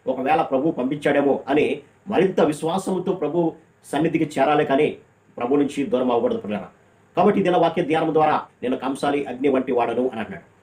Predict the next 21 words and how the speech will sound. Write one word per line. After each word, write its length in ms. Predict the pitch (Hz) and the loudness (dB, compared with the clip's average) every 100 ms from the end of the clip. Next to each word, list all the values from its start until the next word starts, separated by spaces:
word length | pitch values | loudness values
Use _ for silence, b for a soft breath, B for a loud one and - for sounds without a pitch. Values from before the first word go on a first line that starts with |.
| _ _ - | _ _ -4
కాబట్టి 280 | 180 202 202 | -2 2 0
అగ్ని 500 | 165 160 185 196 - - _ - | 0 -4 2 0 0 -8 _ -2
పరీక్షిస్తుంది 520 | 175 196 208 208 170 | 0 0 -2 -2 -2
బంగారము 400 | 139 165 180 180 | 0 2 2 2
శుద్ధమైందా 500 | 165 151 127 160 160 | -2 -2 0 0 0
కాదని. 440 | - 143 139 117 - | -2 0 0 -2 -6
ఒకవేళ 280 | 139 175 180 | -4 0 0
దానిలో 480 | - 165 175 175 - - _ - | -2 0 2 2 2 -8 _ -6
మలినాలుంటే 540 | 143 185 202 208 196 | -2 2 4 4 4
తీసివేసినట్లుగానే 880 | 196 190 175 175 160 156 139 139 - - _ _ _ _ _ | 0 -2 -2 0 -2 -2 -2 -2 -4 -8 _ _ _ _ _
ప్రభు 240 | 113 139 175 | -4 0 2
కూడా 380 | 160 147 143 - | 2 2 0 -2
మన 100 | 131 | -2
యొక్క 140 | 135 123 | -2 -2
విశ్వాసాన్ని 520 | 127 - 151 147 135 | -4 -4 -2 -2 -4
పరీక్షించి, 520 | 127 131 147 147 170 - _ _ _ - | -6 -8 -8 -6 -10 -10 _ _ _ -12
తద్వారా 320 | 123 147 165 | -4 2 4
ఇంకా 160 | 165 156 | 4 2
నమ్మకంగా 400 | 143 170 175 170 | -2 -2 0 2
ఉన్నట్లుగా 580 | 160 160 156 170 156 156 | 4 2 -4 -2 2 2
ఉంటే, 400 | 151 135 110 | 2 0 -2